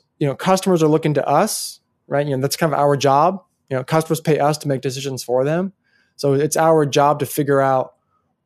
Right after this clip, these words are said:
what's the best way to make sure organizations, you know, gain control of the sales process and then maintain that. And so then we actually had a separate design session for that.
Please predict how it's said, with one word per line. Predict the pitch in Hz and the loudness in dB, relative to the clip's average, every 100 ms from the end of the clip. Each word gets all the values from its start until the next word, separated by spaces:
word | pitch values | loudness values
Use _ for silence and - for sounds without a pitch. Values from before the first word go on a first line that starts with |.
| _ _ _ | _ _ _
what's | 143 - 139 156 - | -18 -6 2 2 2
the | 143 | 0
best | 143 139 - | 2 0 -2
way | 135 131 131 131 127 127 _ _ _ _ _ _ | 0 2 2 2 -2 -8 _ _ _ _ _ _
to | - | -4
make | 143 143 143 | 0 0 0
sure | - 147 | -2 0
organizations, | - 151 139 131 127 131 131 127 120 117 - - _ _ 127 | 2 2 2 -2 -2 -2 -4 -6 -8 -10 -14 -18 _ _ -12
you | |
know, | - | -10
gain | 117 151 151 147 | -2 2 2 0
control | 143 135 135 | -4 -2 -2
of | |
the | 127 | -2
sales | 123 127 123 | -4 -4 -4
process | 135 123 120 131 123 | -2 -2 -4 -8 -6
and | |
then | 127 127 | -4 -4
maintain | 123 120 127 120 | -4 -6 -6 -4
that. | 117 110 | -6 -8
And | 123 | -8
so | 120 | -4
then | 123 123 | -4 -4
we | 123 | -4
actually | 120 - 127 | -6 -8 -8
had | 123 123 - | -4 -4 -6
a | 120 | -8
separate | 117 135 131 120 | -8 -8 -8 -6
design | 123 127 127 123 | -4 -4 -4 -6
session | - - - 139 | -8 -8 -8 -12
for | - 71 73 | -8 -6 -4
that. | 55 53 | -6 -8